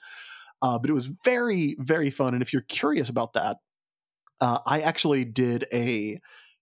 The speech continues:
full two-hour conversation with, uh, James D'Amato of the One Shot Podcast Network, uh, that's going up on both the, uh, War Rocket Ajax Patreon feed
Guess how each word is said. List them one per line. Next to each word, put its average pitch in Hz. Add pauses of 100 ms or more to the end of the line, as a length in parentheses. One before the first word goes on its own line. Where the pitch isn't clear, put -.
(220)
full 190
two-hour 139 (120)
conversation 127 (440)
with, 131
uh, 117
James 117
D'Amato 123
of 113
the 117
One 127
Shot 120
Podcast 113
Network, 117 (460)
uh, 123
that's 135
going 139
up 127
on 123
both 127
the, 117
uh, 113
War 135
Rocket 160
Ajax 135 (160)
Patreon 131
feed 123